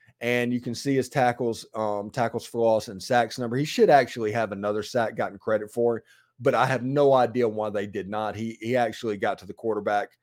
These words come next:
early in the first half as well. I think they counted that as a run play for some reason, but he didn't get credit for a tackle for loss. So I, I, I, I think it's just because since he hit him and then maybe he,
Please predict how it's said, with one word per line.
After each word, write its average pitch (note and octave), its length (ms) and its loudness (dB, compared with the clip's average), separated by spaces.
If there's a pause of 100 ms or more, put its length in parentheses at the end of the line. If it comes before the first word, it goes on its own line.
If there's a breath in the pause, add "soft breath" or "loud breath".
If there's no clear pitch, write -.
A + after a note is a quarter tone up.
(280)
early A2+ 320 0
in G#2 100 -8
the G2 80 -10
first A2 320 -4
half G#2 400 -2
as F#2 400 -6
well. B2 420 4 (380)
I G#2 100 -4
think C3 240 -4
they G#2+ 140 0
counted A#2 380 -6
that A2 140 0
as G2 140 -6
a F#2+ 80 -6
run G#2 380 -2
play B2+ 240 4
for B2+ 160 -6
some B2+ 240 -4
reason, C3 240 -2
but B2 100 0
he B2 60 -2
didn't C#3+ 240 0
get B2 100 -12
credit C3+ 300 4
for B2+ 100 0
a A#2 80 0
tackle A#2 320 0
for G#2 160 -8
loss. G#2 420 2
So G2+ 340 -2 (400 soft breath)
I, C3 120 0 (100)
I, D3+ 220 2 (160)
I, D3 180 2 (120)
I C#3+ 100 0
think G3+ 360 -4
it's D#3 180 -4
just C#3 240 -8
because C3 460 0
since C#3+ 200 -2
he A2+ 140 -8
hit C#3+ 280 0
him E3 220 0 (540)
and A#2+ 160 -2
then A#2+ 200 2
maybe B2+ 320 4
he, A#2 220 -6